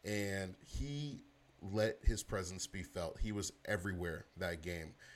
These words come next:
And Jonathan Abram is definitely a difference maker on that defense. Now, what we need to see is the defense continue to keep that momentum, keep that physicality,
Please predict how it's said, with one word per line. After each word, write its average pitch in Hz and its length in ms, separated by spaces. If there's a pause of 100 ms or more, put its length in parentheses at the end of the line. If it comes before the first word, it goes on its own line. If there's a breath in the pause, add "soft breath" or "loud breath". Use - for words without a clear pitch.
(120)
And 90 120
Jonathan 120 440
Abram 107 220
is 80 140
definitely 98 460
a 92 100
difference 104 440
maker 90 340
on 87 120
that 82 180
defense. 82 580 (640 loud breath)
Now, 117 520 (420)
what 101 140
we 101 100
need 98 160
to 95 80
see 98 300
is 85 200
the 87 120
defense 95 360
continue 139 800
to 104 140
keep 120 300
that 107 160
momentum, 107 480 (420 loud breath)
keep 127 220
that 113 200
physicality, 101 800